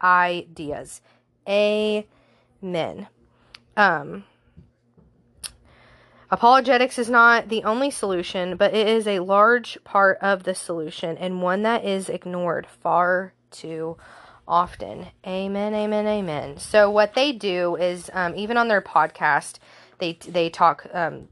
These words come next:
teach you how to roar like a mother. So, um, that is their acronym of how they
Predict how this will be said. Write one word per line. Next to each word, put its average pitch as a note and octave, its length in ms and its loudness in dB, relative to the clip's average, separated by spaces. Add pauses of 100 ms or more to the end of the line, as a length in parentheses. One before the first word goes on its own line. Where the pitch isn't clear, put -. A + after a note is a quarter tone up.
(120)
teach - 280 -12
you F3+ 60 -8
how F3 140 0
to D#3+ 80 -2
roar C4+ 520 2
like F#3+ 320 0
a F3 120 -8
mother. E3 580 -8
So, F3 560 2 (640)
um, F3+ 280 0
that F#3+ 280 6
is G#3+ 300 -4
their F#3+ 320 2
acronym F3+ 800 -2 (100)
of E3+ 680 -4 (840)
how F3+ 800 0
they F3 640 -4